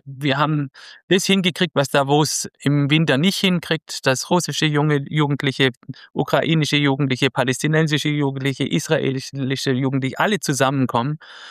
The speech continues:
und überlegen, wie wollen wir denn eigentlich in Zukunft zusammen hier unsere Gemeinsamkeit, unseren Planeten gestalten.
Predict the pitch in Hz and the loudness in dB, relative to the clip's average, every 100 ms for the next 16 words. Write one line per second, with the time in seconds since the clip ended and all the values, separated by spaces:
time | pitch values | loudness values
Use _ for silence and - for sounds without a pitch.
0 | - - - - _ _ - 147 143 - | -20 -20 -20 -20 _ _ -2 -2 -2 -8
1 | _ _ _ - 151 151 135 165 185 180 | _ _ _ 0 2 4 4 2 2 2
2 | 175 170 131 139 180 165 147 143 139 123 | 2 4 4 4 2 2 2 2 2 0
3 | 120 143 135 127 120 120 - 127 131 127 | 0 0 0 -2 -2 -4 -2 -2 -2 -2
4 | - 117 113 120 123 - _ _ _ - | -4 -2 0 0 -2 -4 _ _ _ 0
5 | 143 127 123 - - 131 120 120 123 117 | 2 2 0 -8 -4 -2 0 0 0 2
6 | 127 135 123 - 127 123 113 117 120 131 | 2 2 0 0 0 0 -2 -2 -2 0
7 | 120 120 127 113 - - 147 160 92 | 0 -2 -4 -6 -2 0 0 -2 -6